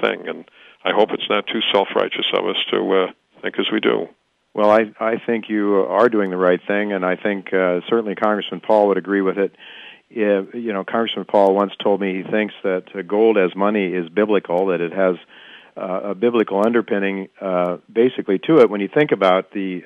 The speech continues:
Speaker 2: uh, go-, if gold really restricts the ability of people to steal, uh, to rob the wealth one from another, then it would certainly seem to have, uh,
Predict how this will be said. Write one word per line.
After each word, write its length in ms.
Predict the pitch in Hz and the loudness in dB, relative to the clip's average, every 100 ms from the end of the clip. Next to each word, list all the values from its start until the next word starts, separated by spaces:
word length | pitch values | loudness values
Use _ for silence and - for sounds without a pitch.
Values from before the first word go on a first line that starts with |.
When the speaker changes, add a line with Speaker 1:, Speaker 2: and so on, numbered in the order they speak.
| 95 | -12
Speaker 2:
uh, 40 | |
go-, 180 | 90 117 | -8 -6
if 200 | 107 - | -8 -8
gold 340 | 120 131 117 | -2 0 0
really 280 | 101 117 101 | -2 -2 -2
restricts 400 | 87 - 151 143 - | -6 -8 -8 -8 -6
the 60 | |
ability 420 | 98 107 104 95 | -2 0 0 -2
of 140 | 90 82 | -4 -8
people 300 | 117 104 85 | -12 -12 -14
to 120 | 82 - | -16 -16
steal, 360 | 123 120 82 - _ - - _ _ - | -8 -6 -6 -8 _ -20 -20 _ _ -14
uh, 180 | 92 | -12
to 120 | 92 101 | -12 -6
rob 300 | 104 107 104 | -2 -2 -4
the 80 | |
wealth 260 | 98 104 104 - _ | -6 -4 -6 -8 _
one 280 | 107 107 107 | -12 -8 -8
from 160 | 98 | -10
another, 300 | 92 95 107 | -8 -6 -8
then 180 | 90 90 | -8 -10
it 80 | 90 | -10
would 120 | 92 - | -14 -10
certainly 320 | 107 95 90 | -10 -10 -14
seem 160 | 104 92 | -14 -12
to 100 | 87 | -12
have, 280 | 95 90 82 _ - - - - - | -10 -10 -10 _ -20 -20 -20 -20 -12
uh, 340 | 85 85 - | -8 -6 -8